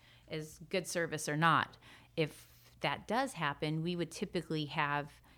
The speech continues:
if there, we think that there's any chance that the service was not done properly,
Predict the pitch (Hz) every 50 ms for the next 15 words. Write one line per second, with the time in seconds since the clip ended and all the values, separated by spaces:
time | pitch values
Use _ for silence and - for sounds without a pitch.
0 | - - - - - - 175 170 - 190 202 214 - 208 185 180 - 170 160 170
1 | 156 147 160 160 156 151 147 - - 156 151 147 - - 143 - 151 143 - -
2 | 151 143 143 143 - - - - 151 147 151 147 143 143 147 - - - - 175
3 | 160 - 160 151 147 147 139 - - 139 143 - - 160 165 180 185 190 185